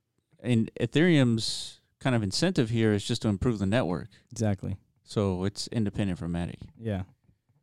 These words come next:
Speaker 2: Either way, like, if you use Matic or Ethereum's ev-, eventual side chain, you know, I think they all function pretty similarly.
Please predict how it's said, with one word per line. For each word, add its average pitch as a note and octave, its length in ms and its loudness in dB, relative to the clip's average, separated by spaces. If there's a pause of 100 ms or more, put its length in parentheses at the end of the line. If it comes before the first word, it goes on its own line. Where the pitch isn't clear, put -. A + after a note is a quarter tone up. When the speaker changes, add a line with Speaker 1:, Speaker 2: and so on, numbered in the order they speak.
(760)
Speaker 2:
Either D3+ 220 4
way, B2+ 300 6
like, G#2+ 240 -2
if A2 120 -10
you A#2+ 80 0
use A#2 200 2
Matic D3 520 2
or A2 560 0
Ethereum's B2+ 640 2
ev-, - 220 -8
eventual B2+ 520 4
side B2+ 260 0
chain, B2+ 500 0 (800)
you A#2 140 -10
know, F#2+ 280 -6
I A#2 60 -2
think D3+ 180 0
they D3+ 120 4
all C3 120 6
function C3+ 400 0
pretty A#2+ 220 -2
similarly. G#2 600 0